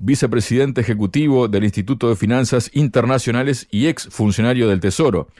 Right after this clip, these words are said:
"El ritmo glacial de la toma de decisiones pone de relieve una realidad incómoda para Kiev.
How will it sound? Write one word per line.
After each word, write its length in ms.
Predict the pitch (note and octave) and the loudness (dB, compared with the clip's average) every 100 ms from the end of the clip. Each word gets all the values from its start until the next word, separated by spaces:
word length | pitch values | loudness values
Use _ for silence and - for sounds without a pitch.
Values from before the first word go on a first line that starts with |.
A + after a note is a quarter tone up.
| - | -2
"El 200 | A#2+ C3+ | 0 2
ritmo 640 | E3+ G#3+ D3+ B2+ C#3+ A#2+ | 2 0 0 0 0 0
glacial 580 | G#2+ A2 - D#3 E3+ C#3+ | 0 0 2 0 2 2
de 120 | A2+ | 2
la 120 | G#2+ G2+ | 0 2
toma 340 | F3 E3 B2+ | 0 0 0
de 80 | A2 | 0
decisiones 520 | F#2+ F#2 E3 D#3+ A#2 | -2 -2 0 0 0
pone 400 | - C#3 D3 C3 | 0 0 2 0
de 140 | G#2+ | 0
relieve 400 | G2+ G#2+ B2+ D#3 | 2 2 2 2
una 160 | C#3 B2 | 2 2
realidad 340 | A2 A2 B2+ C#3 | 0 0 2 2
incómoda 600 | A#2+ F#2+ E3+ C#3+ A#2+ G2 | 0 0 0 2 0 2
para 200 | G2 F#2 | 0 0
Kiev. 360 | C#3+ B2+ C#2 | 0 0 0